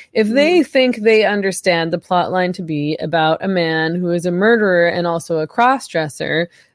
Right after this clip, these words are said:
Speaker 1: then it doesn't make sense that they would be calling the book transphobic, because these people would differentiate between cross-dressing and transgenderism.
Speaker 2: Mm.
Speaker 1: Um, you know,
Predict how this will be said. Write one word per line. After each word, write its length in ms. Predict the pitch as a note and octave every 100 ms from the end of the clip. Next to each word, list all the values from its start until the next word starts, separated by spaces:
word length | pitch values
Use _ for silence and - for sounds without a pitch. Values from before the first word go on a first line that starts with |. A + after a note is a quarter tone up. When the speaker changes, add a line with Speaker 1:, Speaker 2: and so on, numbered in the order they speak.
| -
Speaker 1:
then 540 | F3+ F#3+ F#3 F3+ F3+ -
it 120 | G#3
doesn't 280 | A#3 A3 -
make 220 | F#3 -
sense 300 | A3+ A3+ A3+
that 160 | G#3
they 100 | F#3+
would 160 | F3 E3+
be 80 | E3+
calling 380 | - E3 E3 E3
the 80 |
book 240 | D3+ E3 -
transphobic, 840 | F3+ E3 D#3 - G3 D#3+ D3+ F3+ -
because 520 | E3+ - F3 D#3+ D3+
these 320 | F#3 C4+ B3+
people 360 | - F3 F3+ F3
would 140 | F3+
differentiate 880 | F#3+ F#3 F#3 G#3 C4+ - F#3 C#3+ -
between 380 | D#3+ - D3+ D3+
cross-dressing 840 | D#3+ C#3 - D#3 C3+ - C#3+ C3
and 160 | D3+ D3
transgenderism. 1040 | D3 C#3 - D3 C3+ F2+ F2 - - - _ _ _ - -
Speaker 2:
Mm. 220 | A3+ G#3
Speaker 1:
Um, 680 | E3+ F3 D#3+ D3+ C#3+ C#3+ D3+ _
you 140 | F#3 F3+
know, 360 | C#3+ C#3+ D#3+